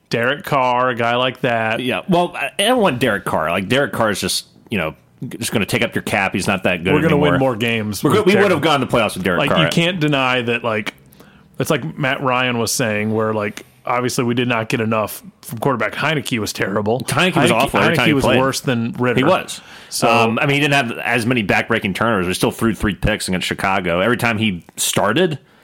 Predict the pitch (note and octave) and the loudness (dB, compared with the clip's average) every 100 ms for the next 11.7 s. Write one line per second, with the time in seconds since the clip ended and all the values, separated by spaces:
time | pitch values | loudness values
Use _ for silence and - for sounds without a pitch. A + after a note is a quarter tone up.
0 | _ _ _ - A2+ G#2 F#2 - - - | _ _ _ 0 2 2 0 -2 -10 -12
1 | - - _ _ _ B2 B2+ C#3 C3+ B2+ | -20 -20 _ _ _ 0 2 2 2 2
2 | A2+ F#2+ B2 G#2 F#2+ G2+ F#2+ E2 _ - | 0 2 2 2 0 0 0 -4 _ -8
3 | - A2+ G2 G2 F#2 F2+ - F2+ F2 F2+ | -2 0 2 2 2 0 0 0 0 0
4 | G#2 E2 - E2+ - _ _ B2+ G#2 F#2+ | -2 -2 -2 -4 -6 _ _ -2 0 0
5 | G#2 E2+ E2+ - F#2+ F#2 G2 G2 F2 D#2+ | 0 -2 -2 -2 -2 0 0 0 -2 0
6 | G2 F2+ E2+ - F#2+ E2+ - F#2 F2+ F2 | 0 0 -2 0 0 0 -2 -2 0 0
7 | E2 E2 - E2 D#2+ - - - _ _ | 0 -2 -2 -4 -4 -8 -20 -20 _ _
8 | _ - A2 G2+ - A#2 A2+ A2+ A2+ A#2 | _ -6 -6 -6 -6 -4 -2 -2 -2 -4
9 | G#2+ - - - _ _ _ _ _ _ | -4 -8 -8 -12 _ _ _ _ _ _
10 | _ _ _ - C3+ C#3 C3 A#2 C3 A2+ | _ _ _ -4 0 0 2 2 2 2
11 | G#2+ - A2 G#2 G#2 - | 0 -4 -4 -4 -4 -8